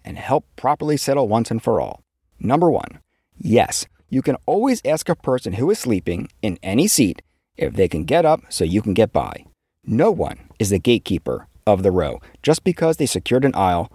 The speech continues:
nor should you feel obligated to hold it for the entire flight until you land. Folks, when you gotta go, you gotta go.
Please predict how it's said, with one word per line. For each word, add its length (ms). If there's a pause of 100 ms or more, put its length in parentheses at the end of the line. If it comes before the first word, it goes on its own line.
(180)
nor 420
should 200
you 120
feel 260
obligated 500
to 60
hold 320
it 160
for 120
the 100
entire 400
flight 300
until 220
you 140
land. 360 (500)
Folks, 240
when 120
you 60
gotta 240
go, 420
you 120
gotta 200
go. 320